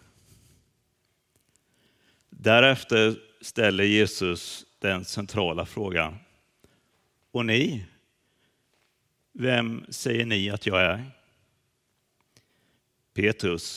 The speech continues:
svarar: "Du är Messias, den levande Gudens son." När Jesus hör det talar han om för Petrus att Gud har uppenbarat detta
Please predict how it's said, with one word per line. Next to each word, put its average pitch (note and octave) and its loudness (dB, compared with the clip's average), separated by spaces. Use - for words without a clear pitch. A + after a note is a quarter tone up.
svarar: F2 -2
"Du A2 0
är B2 4
Messias, C3 0
den G#2 -6
levande G2+ 2
Gudens F2 -2
son." F2 -8
När B2 2
Jesus C3+ -2
hör A2 4
det G#2+ 2
talar A2+ 0
han A2+ -2
om F#2+ 0
för A2 -4
Petrus F#2+ 0
att - -8
Gud F#2+ -2
har G2+ 0
uppenbarat F#2+ -2
detta F2+ -2